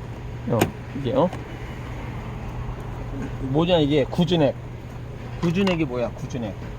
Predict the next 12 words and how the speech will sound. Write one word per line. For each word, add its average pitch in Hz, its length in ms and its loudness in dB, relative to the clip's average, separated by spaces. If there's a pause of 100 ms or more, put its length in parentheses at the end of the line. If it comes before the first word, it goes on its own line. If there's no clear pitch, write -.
어, 101 220 -6
오리모가지. 135 600 0 (3000)
구준액이라고 160 600 0
하지. 123 140 -4 (2000)
이런 139 180 -4
게 151 60 -6 (100)
뜨면은 - 400 0 (840)
무식한 156 420 2
걸 151 100 4
뜨면 147 320 0
이렇게. 127 440 -4 (1200)
그래서, 147 520 -2